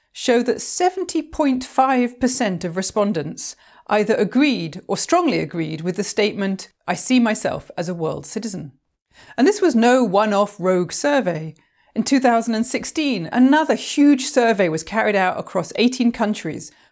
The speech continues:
by Globescan and the B B C World Service, and it found that fifty-one percent of respondents agreed or strongly agreed with the statement, "I see myself more as a global citizen than a citizen of my country." Wow.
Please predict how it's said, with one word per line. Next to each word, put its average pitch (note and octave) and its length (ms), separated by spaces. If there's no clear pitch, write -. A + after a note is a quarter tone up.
by F#3 100
Globescan F3+ 800
and F#3 120
the F3 60
B A3 140
B G#3 100
C G#3+ 160
World D#3+ 300
Service, A3 640
and A#3+ 120
it B3+ 100
found D#4+ 320
that B3 140
fifty-one D4+ 640
percent G#3+ 480
of F#3 160
respondents G3+ 800
agreed B3 540
or G#3 120
strongly C#4 500
agreed E3+ 380
with F3+ 140
the G3+ 80
statement, A3 640
"I A3 80
see D#4+ 360
myself A3+ 640
more A3+ 480
as G3 160
a F#3+ 40
global F3+ 360
citizen F3 540
than F#3 140
a F3+ 40
citizen G3 460
of - 160
my D#3+ 180
country." - 540
Wow. F3+ 400